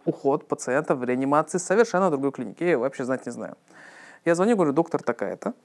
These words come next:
Пациентка, которая находится у вас, наблюдается у меня уже многие-многие годы. А, и пациент, последнее желание этого пациента было не подключать её и не делать гемодиализ. Как вы думаете, что мне этот врач скажет?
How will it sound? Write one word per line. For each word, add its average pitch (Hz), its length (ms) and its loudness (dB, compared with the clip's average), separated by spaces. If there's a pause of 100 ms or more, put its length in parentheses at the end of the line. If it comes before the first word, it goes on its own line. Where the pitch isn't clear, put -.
(460)
Пациентка, 214 380 2
которая 151 280 2
находится 135 420 0
у - 20 2
вас, 214 240 2
наблюдается 143 520 0
у 127 40 -4
меня 147 200 0
уже 143 140 2
многие-многие 127 600 -2
годы. - 280 -12 (1120)
А, 120 400 0
и 143 140 0
пациент, 180 480 4
последнее 170 340 2
желание 147 340 4
этого 131 180 0
пациента 190 520 2
было 175 360 6
не 151 240 4
подключать 180 580 0
её 147 240 4
и 180 60 4
не 151 120 2
делать 143 300 4
гемодиализ. 127 640 -2 (440)
Как - 180 -4
вы 180 60 6
думаете, 165 260 4
что - 140 -4
мне 165 140 2
этот 151 160 -4
врач 147 160 2
скажет? - 340 -4